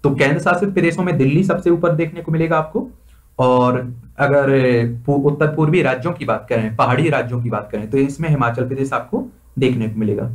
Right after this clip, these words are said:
ठीक है? बड़े राज्यों में कर्नाटक,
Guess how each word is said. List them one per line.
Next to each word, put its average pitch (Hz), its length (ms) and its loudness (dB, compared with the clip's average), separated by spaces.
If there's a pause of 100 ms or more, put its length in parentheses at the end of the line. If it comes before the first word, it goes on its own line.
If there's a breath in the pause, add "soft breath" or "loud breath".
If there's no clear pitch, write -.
(140)
ठीक 160 120 2
है? - 140 -6 (800 soft breath)
बड़े 127 240 2
राज्यों 160 400 2
में 190 200 -2 (760)
कर्नाटक, 117 580 0